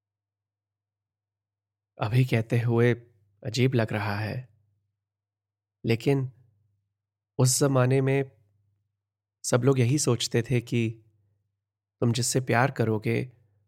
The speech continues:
उसी से एक दिन शादी करोगे। तो तब ये सोचकर अजीब नहीं लगता था कि एक दिन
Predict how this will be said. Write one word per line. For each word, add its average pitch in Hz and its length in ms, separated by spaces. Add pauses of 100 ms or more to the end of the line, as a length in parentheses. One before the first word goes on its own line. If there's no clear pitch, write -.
(760)
उसी 127 240
से 143 180
एक 110 120
दिन 120 120
शादी 110 300
करोगे। - 460 (1700)
तो 143 80
तब 123 280
ये 139 160
सोचकर 131 460
अजीब 117 340
नहीं 127 200
लगता 123 360
था - 160
कि 117 380 (1000)
एक 117 220
दिन 117 360